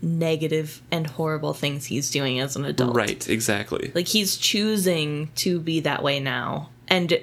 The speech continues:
Speaker 1: he has had ample opportunity to learn that that is n-, not okay. But he isn't punished, which goes back to this whole thing of why the king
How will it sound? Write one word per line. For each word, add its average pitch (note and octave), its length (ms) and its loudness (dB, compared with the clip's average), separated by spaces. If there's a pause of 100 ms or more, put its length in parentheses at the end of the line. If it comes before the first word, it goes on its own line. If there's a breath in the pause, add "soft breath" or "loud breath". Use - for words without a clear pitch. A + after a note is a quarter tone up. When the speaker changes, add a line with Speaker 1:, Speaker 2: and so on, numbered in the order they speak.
Speaker 1:
he D#3+ 260 0
has E3 180 0
had D#3 320 -2
ample E3 300 2
opportunity D3+ 680 -2
to D3+ 60 2
learn C3+ 400 -2 (320)
that D#3+ 160 0
that C#3+ 240 0
is D3+ 200 0
n-, C#3+ 160 -2
not C#3+ 320 2
okay. - 480 -2 (680 loud breath)
But G#3+ 320 4
he - 320 -2
isn't F#3+ 360 2
punished, - 680 0
which - 160 -2
goes F3 200 2
back A#3+ 300 2
to G#3 80 2
this F3 180 2
whole E3+ 160 0
thing F#3+ 460 0 (500 loud breath)
of D#3+ 460 2 (420)
why E3+ 440 2
the F3 120 0
king F3+ 440 0